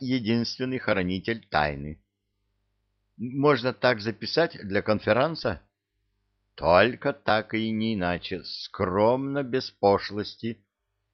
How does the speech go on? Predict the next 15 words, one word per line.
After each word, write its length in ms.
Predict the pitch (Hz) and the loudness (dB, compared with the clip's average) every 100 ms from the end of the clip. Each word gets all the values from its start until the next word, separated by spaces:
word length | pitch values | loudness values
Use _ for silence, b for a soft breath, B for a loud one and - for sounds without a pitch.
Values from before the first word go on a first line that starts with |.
| _ _ _ | _ _ _
Сам 540 | - 123 117 131 135 | 0 6 6 4 -4
в 180 | - 139 | -14 -6
каком 500 | - 127 131 143 - | 0 2 2 0 0
жанре 440 | 92 120 117 117 117 | 2 4 4 2 -2
подвязаешься?» 1000 | 113 107 117 95 98 107 113 - 113 - _ _ _ _ _ _ _ _ _ | -4 -4 -4 2 2 2 -4 -6 -8 -8 _ _ _ _ _ _ _ _ _
«В 120 | 69 | -10
драматическом». 1000 | 76 78 87 82 69 - 71 - 95 95 _ _ _ _ _ _ - | -6 -2 -2 -4 -12 -12 -10 -6 -6 -6 _ _ _ _ _ _ -6
«Не 160 | 92 | 0
ошибусь, 640 | 107 - 117 95 85 - - | 2 2 0 0 -2 -6 -8
играешь 600 | 104 90 95 104 113 - | -4 2 6 6 4 2
Робин 400 | 87 90 92 85 | 0 0 -2 -4
Гуда». 460 | 76 73 73 73 - _ _ _ _ _ _ _ _ | -4 -4 -6 -8 -12 _ _ _ _ _ _ _ _
«Нет, 520 | 76 82 110 143 120 | -6 -4 -2 -2 -4
что 320 | - - 147 180 | -6 -2 0 0
вы. 200 | 78 | -4